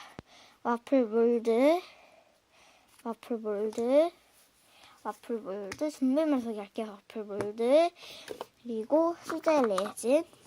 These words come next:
물풀 등등 소스가 있어야 되겠죠? 소스, 그리고 물감. 물감은요,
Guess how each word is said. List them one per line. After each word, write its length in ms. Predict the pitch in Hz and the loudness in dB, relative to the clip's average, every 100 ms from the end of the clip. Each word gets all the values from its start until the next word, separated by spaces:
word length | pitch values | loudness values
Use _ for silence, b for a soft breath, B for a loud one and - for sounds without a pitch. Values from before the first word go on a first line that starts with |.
| - | 8
물풀 540 | - - - 285 330 359 B B B B B B B _ _ - - - | 8 6 2 4 4 2 B B B B B B B _ _ -20 -20 -4
등등 500 | 262 240 233 285 381 - - | -2 0 0 0 -2 -10 -20
소스가 600 | - - 403 - - 359 | -8 -2 0 0 0 0
있어야 300 | 240 - 226 220 | 0 -4 -6 -6
되겠죠? 280 | 208 - | -6 -6
소스, 640 | 311 - 302 - 277 320 440 B B B B | -6 -8 -14 -10 0 0 0 B B B B
그리고 560 | - 262 254 320 349 349 | -6 -4 -2 0 2 2
물감. 680 | 277 233 254 233 - 214 - B B B B B B B B B B B - | -2 -2 -2 -4 -4 -4 -6 B B B B B B B B B B B -16
물감은요, 840 | 262 - 254 262 247 269 330 | -16 -6 -4 -2 -2 -4 -4